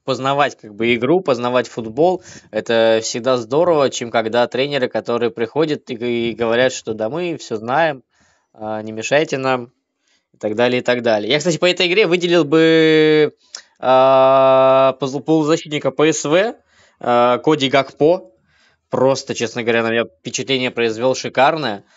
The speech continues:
А, он, а, что, что, что интересно, а, не так много встречался с мячом,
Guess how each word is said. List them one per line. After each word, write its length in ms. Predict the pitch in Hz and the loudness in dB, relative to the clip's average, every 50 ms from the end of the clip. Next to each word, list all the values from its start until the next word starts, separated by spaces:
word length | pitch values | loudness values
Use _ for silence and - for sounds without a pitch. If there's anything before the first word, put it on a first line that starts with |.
| _ _ _ _ - | _ _ _ _ -20
А, 1000 | - 101 98 101 101 98 98 101 101 101 101 101 101 101 104 101 101 101 104 107 | -14 -10 -8 -6 -6 -6 -6 -6 -6 -6 -6 -6 -6 -6 -6 -6 -6 -6 -4 -4
он, 300 | 110 120 123 131 135 135 135 | -2 -2 -2 -2 -2 -2 -2
а, 520 | 131 131 131 131 127 127 127 127 127 120 127 | 0 0 2 2 2 4 2 2 0 -2 -6
что, 380 | - - - - 151 151 151 143 | -8 -8 -4 0 2 2 2 2
что, 200 | - - 156 135 | 0 -2 -2 -4
что 200 | - - 143 143 | -2 -2 -2 -4
интересно, 680 | 135 131 147 147 147 151 139 - 131 127 131 135 131 131 - - - - _ | -2 -2 0 2 2 2 0 -2 -2 -2 0 0 -2 -4 -6 -14 -20 -18 _
а, 360 | - 120 123 123 123 123 123 | 0 2 4 4 4 4 4
не 140 | 127 131 135 | 2 0 -4
так 260 | 131 - 160 147 - | -2 -2 -2 -2 -2
много 300 | 135 135 151 160 147 135 | -4 -2 -2 0 0 0
встречался 480 | 127 - - 127 - 147 143 139 120 123 | -2 -2 -6 -4 -2 0 0 0 -2 -4
с 100 | - - | -8 -6
мячом, 520 | 131 131 127 - - 165 208 240 - - | -6 -6 -4 0 0 2 2 0 -2 -8